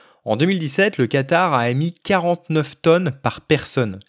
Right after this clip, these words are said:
Trinité et Tobago, trente tonnes, le Koweït, vingt-cinq tonnes, les Émirats arabes, vingt-quatre tonnes, il y a aussi Brunei, Bahreïn, l'Arabie saoudite,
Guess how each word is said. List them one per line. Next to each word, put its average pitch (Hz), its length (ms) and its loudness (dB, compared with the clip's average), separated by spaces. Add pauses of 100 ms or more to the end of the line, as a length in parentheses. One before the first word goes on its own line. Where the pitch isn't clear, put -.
(400)
Trinité 160 400 0
et 156 60 4
Tobago, 151 360 2
trente 139 340 -4
tonnes, 170 420 4
le 123 140 2
Koweït, 147 600 2
vingt-cinq 151 640 -2
tonnes, 156 440 0 (260)
les 110 220 -2
Émirats 151 360 0
arabes, 143 300 0
vingt-quatre 139 480 0
tonnes, 143 380 2 (380)
il 113 60 -4
y 113 60 4
a - 20 4
aussi 117 220 -2
Brunei, 143 580 0
Bahreïn, 139 640 2
l'Arabie 123 320 0
saoudite, 131 680 0